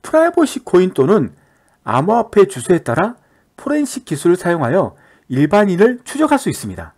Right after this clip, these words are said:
자, 프라이버시 코인이라고 하더라도 포렌식 기술을 통해서 추적이 가능하다는 거죠. 프라이버시 코인이라 하더라도 추적이 가능합니다. 그렇거나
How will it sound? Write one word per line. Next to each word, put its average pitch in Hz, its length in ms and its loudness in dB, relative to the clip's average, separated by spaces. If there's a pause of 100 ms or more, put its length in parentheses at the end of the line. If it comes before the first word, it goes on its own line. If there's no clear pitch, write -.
(240)
자, 127 200 -4 (760)
프라이버시 294 540 2
코인이라고 226 1160 0 (200)
하더라도 160 640 0 (880)
포렌식 294 520 0
기술을 185 380 -4
통해서 139 500 -2 (540)
추적이 220 460 -4
가능하다는 170 640 0
거죠. 92 240 -14 (420)
프라이버시 247 540 0
코인이라 208 760 -4 (120)
하더라도 226 600 0 (220)
추적이 240 460 -4
가능합니다. 170 800 -2 (1800)
그렇거나 180 640 0